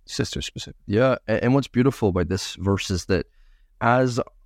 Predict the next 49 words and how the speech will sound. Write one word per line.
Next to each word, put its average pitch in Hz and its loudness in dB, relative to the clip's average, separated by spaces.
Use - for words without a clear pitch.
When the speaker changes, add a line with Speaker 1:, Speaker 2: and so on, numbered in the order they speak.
Speaker 2:
I, 101 2
I 107 2
mean, 110 4
and 101 0
Blurton's 98 0
so 90 -4
good 87 0
at 85 -2
this, - -6
to - -8
be 85 -4
honest, 85 -2
but 92 0
as 104 2
they 98 4
entrust 104 -2
themselves 87 -2
to - -10
us - -6
and 95 0
are 95 -2
easily 110 2
persuaded 95 0
by 90 2
our, 87 0
by 90 0
our 87 0
Speaker 1:
<clears throat> - -
Speaker 2:
teaching, 92 0
then 101 0
our 104 2
pastoring 104 -2
is 92 0
actually 90 -4
joyful 95 0
to - -2
us. - -4
And 98 2
verse 101 0
seventeen 98 2
says, 85 -2
"Which 98 -4
is 92 2
of 87 2
a 92 0
great 92 -2
benefit 87 -2
to - -4
you, 90 -2